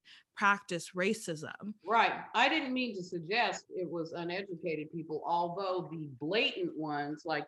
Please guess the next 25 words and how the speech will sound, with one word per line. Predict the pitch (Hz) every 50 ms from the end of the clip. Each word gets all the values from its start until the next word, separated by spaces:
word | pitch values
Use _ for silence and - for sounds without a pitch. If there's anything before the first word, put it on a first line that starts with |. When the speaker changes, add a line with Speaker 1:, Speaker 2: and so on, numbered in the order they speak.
| - 180
Speaker 2:
you | 170 160
were | 156 156 147 139
saying, | - - 202 202 208 196 175 156 143 143 135 -
are | 160 165 160 151
the | 156 156
ones | 151 160 170 165 160 156 156 151 151 -
who, | 165 147 131 - _ -
they're | 220 226
mostly | 196 165 139 127 117 - - 120 113
uneducated, | 113 110 107 104 110 104 _ 104 _ - 107 107 104 104 95 _ _ -
come | 131 110 107
on, | 87 71 - - _ _ _ _ _ _ _
for | - 202 208 196 180
the | 180 165
most | 151 143 139 135 127 - -
part. | - 123 101 92 90 - _ _ _ _ _
Now, | - 202 208 190 180 175 175 165 151
there | 151 180 180 170 170 160
have | 160 156
been | 170 165 156 151 143 -
professors | - 160 143 - - 226 220 208 208 208 - 196 170 165 160 160 156 147 - -
and | - 156 151 147 - -
college | - 196 202 226 247 233 196 - -
professors | - 160 147 - 165 151 151 147 - 160 139 143 135 -
out | - 151 143 147 143